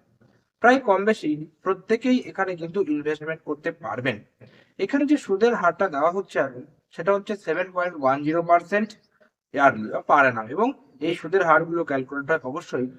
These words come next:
কম্পাউন্ড ইন্টারেস্টে। এখানে টাকা ইনভেস্টমেন্টের যে অ্যামাউন্ট, সেটা হচ্ছে মিনিমাম পাঁচশো থেকে দেড় লক্ষ টাকা পর্যন্ত ইয়ারলি, অর্থাৎ বছরে পাঁচশো টাকা থেকে এ-, দেড় লক্ষ টাকা পর্যন্ত আপনি এখানে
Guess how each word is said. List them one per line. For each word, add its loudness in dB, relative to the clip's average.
কম্পাউন্ড 0
ইন্টারেস্টে। -14
এখানে 2
টাকা 6
ইনভেস্টমেন্টের -2
যে -4
অ্যামাউন্ট, -2
সেটা -2
হচ্ছে -2
মিনিমাম 2
পাঁচশো -2
থেকে -4
দেড় -4
লক্ষ -2
টাকা -2
পর্যন্ত -10
ইয়ারলি, -2
অর্থাৎ 2
বছরে 2
পাঁচশো 2
টাকা 2
থেকে -6
এ-, -4
দেড় -4
লক্ষ -4
টাকা 0
পর্যন্ত -4
আপনি 0
এখানে -4